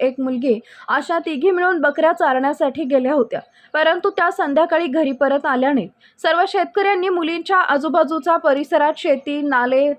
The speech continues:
तळे, विहिरी, जंगलात शोध घेतला. त्या मुलींचे मामा व इतर नातेवाईकांना फोन करूनही विचारले, पण या तीन अल्पवयीन मुली सापडल्या नाहीत.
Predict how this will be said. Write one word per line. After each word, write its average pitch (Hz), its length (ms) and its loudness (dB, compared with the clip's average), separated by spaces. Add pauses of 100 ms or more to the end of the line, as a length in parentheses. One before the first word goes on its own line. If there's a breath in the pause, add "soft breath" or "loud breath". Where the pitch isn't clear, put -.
तळे, 262 300 2
विहिरी, 285 420 -4 (100)
जंगलात 262 440 0
शोध 349 320 -2
घेतला. 277 400 0 (360 loud breath)
त्या 349 120 2
मुलींचे 359 480 0
मामा 330 360 2
व 359 80 2
इतर 320 320 0
नातेवाईकांना 320 720 0
फोन 302 280 0
करूनही 285 420 0
विचारले, 294 480 -2
पण 269 220 -2
या 285 120 2 (100)
तीन 330 160 -4
अल्पवयीन 339 540 0
मुली 302 220 -4
सापडल्या 269 520 -2
नाहीत. 247 160 -2